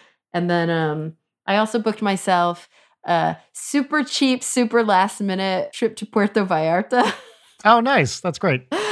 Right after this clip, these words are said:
Speaker 1: So I follow, like, these different travel sites,
Speaker 2: Mm-hmm.
Speaker 1: and every so often they just have these insane deals. So I have to tell you guys about this <laughs> deal 'cause it's, like, too good.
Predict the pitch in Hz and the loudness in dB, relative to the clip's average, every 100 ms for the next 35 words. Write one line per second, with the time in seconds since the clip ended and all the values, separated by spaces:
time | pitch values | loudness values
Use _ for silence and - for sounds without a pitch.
0 | 370 269 - - 202 185 202 202 196 202 | -2 -2 -4 -2 2 2 2 2 4 4
1 | 220 226 185 175 170 160 175 175 165 165 | 2 2 0 0 -4 -4 -4 -6 -4 -6
2 | 147 - 143 139 156 156 - 156 160 - | -8 -4 -2 0 0 -4 -2 0 0 -2
3 | - - - 127 107 117 107 170 165 160 | -8 -16 -8 -4 -2 -2 0 2 2 2
4 | 170 190 185 190 165 151 - 156 156 151 | 0 0 -2 -2 0 0 0 -4 -4 -4
5 | 156 151 160 156 160 165 165 - - 156 | -4 -4 -2 -4 -2 -2 -2 -4 -2 0
6 | 151 160 147 160 165 185 180 - - 190 | 0 0 0 0 0 0 0 -4 -4 0
7 | 185 160 135 156 156 - 208 170 214 - | 2 0 -2 -2 -2 0 2 2 2 4
8 | 226 214 233 196 190 - - 208 - - | 4 4 0 -2 -6 -8 -6 -6 -8 -4
9 | 202 175 175 - 185 | -4 -2 -4 -4 -10